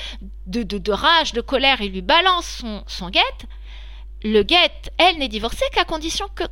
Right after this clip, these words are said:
clairement, le guet tombe près d'elle. Si c'est pas clair,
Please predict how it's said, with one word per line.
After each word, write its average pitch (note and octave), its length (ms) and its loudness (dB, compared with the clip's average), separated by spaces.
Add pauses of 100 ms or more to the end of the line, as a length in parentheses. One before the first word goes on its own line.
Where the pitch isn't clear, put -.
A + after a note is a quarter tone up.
clairement, F4+ 480 4 (560)
le B3+ 140 2
guet D4+ 280 4
tombe E4 180 -8
près - 180 -2
d'elle. D4+ 220 2
Si - 260 -8
c'est G4+ 300 2
pas G#3 240 2
clair, C#4 340 0